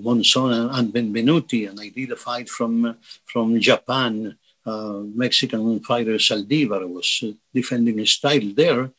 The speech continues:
So I have done my num-, good number of fights. I did many fights from San Juan, Puerto Rico, from, from Las Vegas, from Houston, championship fights.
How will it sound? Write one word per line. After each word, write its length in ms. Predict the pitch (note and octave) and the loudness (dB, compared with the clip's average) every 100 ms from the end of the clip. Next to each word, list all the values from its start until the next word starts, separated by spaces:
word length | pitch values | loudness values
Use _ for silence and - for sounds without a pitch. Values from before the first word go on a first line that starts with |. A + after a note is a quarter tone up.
| _ _ _ | _ _ _
So 440 | - - B2 A#2 - | -4 2 2 2 -2
I 380 | E3 F3 F#3+ C#3 | -4 0 0 -2
have 200 | D3 B2 | -4 -4
done 220 | A#2 C3 | -4 -2
my 160 | B2 B2 | -2 -2
num-, 560 | G#2+ A2+ B2+ B2+ C3 G#2+ | -4 -2 -2 -2 -2 -4
good 140 | B2+ | -2
number 320 | A#2+ A2+ A2+ | 0 0 -2
of 100 | G#2 | -4
fights. 520 | - G#2 B2+ C#3+ - C3+ | -6 -6 -2 0 2 2
I 100 | A2+ | 0
did 200 | A2 A2 | -6 -2
many 280 | B2 D#3+ B2+ | 2 2 0
fights 340 | - A#2 A2+ | -4 -6 -4
from 260 | - G2+ - - - | -4 -8 -12 -14 -2
San 220 | - G#2+ | 0 0
Juan, 300 | - A#2+ A2+ | 0 -2 0
Puerto 280 | A#2+ - A2 | -2 -2 0
Rico, 400 | A#2+ D#3 - D3 | 2 0 2 0
from, 360 | - A2+ G#2+ - - _ | 0 -2 -4 -8 -20 _
from 240 | - A2 | -2 2
Las 220 | A2 G#2 - | 2 2 2
Vegas, 380 | B2+ B2 A2+ | 2 2 0
from 240 | - A2 G#2 | -2 -4 -2
Houston, 560 | - C3 - A#2+ G#2 | 4 4 4 0 -2
championship 580 | F#2 A2 G#2 G#2 - B2 | -4 -6 -6 -6 -4 -4
fights. 540 | - B2+ A2+ - - | -2 -2 -2 0 0